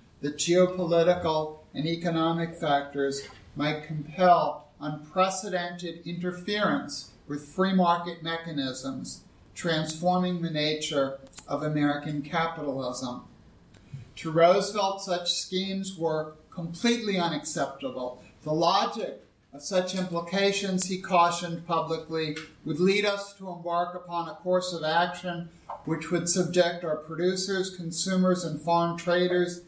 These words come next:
and ultimately the entire nation, to the regimentation of a totalitarian system. For it is naive to imagine that we could adopt a totalitarian control of our foreign trade and at the same time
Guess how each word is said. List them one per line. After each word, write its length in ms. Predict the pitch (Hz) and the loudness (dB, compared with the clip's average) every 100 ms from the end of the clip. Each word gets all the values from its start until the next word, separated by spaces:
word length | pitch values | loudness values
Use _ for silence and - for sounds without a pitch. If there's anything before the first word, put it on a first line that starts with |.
| - - | -20 -12
and 140 | 139 160 | -4 0
ultimately 640 | 190 202 214 202 190 196 | 2 0 -2 -2 0 0
the 160 | 190 | 0
entire 400 | 190 180 190 185 | 0 2 2 4
nation, 580 | 185 190 208 - 135 - - - - - | 2 2 0 -2 -4 -6 -16 -20 -20 -20
to 120 | - | -12
the 100 | 151 | -2
regimentation 1300 | 156 165 165 175 170 - 156 156 156 151 143 135 - - | 2 2 0 -4 -4 -2 -2 -2 -2 0 0 0 -6 -16
of 180 | - 139 | -8 -6
a 60 | 147 | -4
totalitarian 1040 | - 143 - 147 143 143 147 143 139 135 | -2 -4 0 2 2 0 -2 0 2 0
system. 640 | - 147 143 - - - - - - - - - - | -2 -4 -4 -6 -10 -10 -14 -20 -20 -20 -20 -20 -14
For 220 | - 151 | -2 2
it 60 | 156 | 4
is 240 | 180 175 | 4 2
naive 540 | 165 160 170 208 208 208 | 0 2 4 2 2 -2
to 80 | 196 | 0
imagine 540 | 180 180 190 190 185 | 4 4 2 0 -4
that 100 | 160 | -6
we 200 | 165 175 | -4 -4
could 120 | 175 | -2
adopt 680 | 170 147 165 180 180 - - - _ _ _ - - - - - | -2 0 4 4 4 0 -10 -20 _ _ _ -18 -16 -16 -20 -8
a 80 | 151 | -6
totalitarian 1120 | 151 180 151 180 175 175 175 185 180 180 175 | -2 0 0 4 6 6 2 0 4 4 2
control 480 | 165 165 - 175 175 | -4 -8 -2 2 4
of 120 | 175 | 4
our 160 | 165 151 | 2 -2
foreign 340 | 160 151 143 | -2 0 0
trade 540 | 143 196 196 185 160 - - - | 0 2 6 6 6 -2 -12 -14
and 140 | 139 156 | -8 -6
at 140 | 151 | -4
the 80 | 165 | -4
same 380 | - 190 190 185 | -2 0 0 0
time 500 | 170 151 143 139 | 0 2 2 2